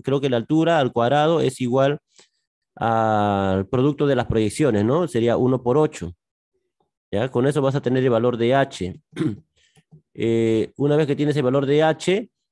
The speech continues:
entonces puedes usar este triangulito. En ese triangulito puedes aplicar Pitágoras, ¿no? Cateto al cuadrado más cateto al cuadrado es igual a X al cuadrado.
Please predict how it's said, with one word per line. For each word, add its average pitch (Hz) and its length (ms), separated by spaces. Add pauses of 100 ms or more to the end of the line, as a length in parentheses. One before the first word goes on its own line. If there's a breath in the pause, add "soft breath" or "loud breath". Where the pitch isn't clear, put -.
entonces 127 380
puedes 139 380
usar 135 260
este 135 160
triangulito. 143 920 (680)
En 117 140
ese 151 160
triangulito 165 760
puedes 143 200
aplicar 127 340
Pitágoras, 117 680
¿no? 143 160
Cateto 113 320
al 123 80
cuadrado 127 400
más 123 140
cateto 113 280
al 123 100
cuadrado 139 460
es 117 240
igual 117 320
a 101 160
X 139 480
al 107 220
cuadrado. 101 560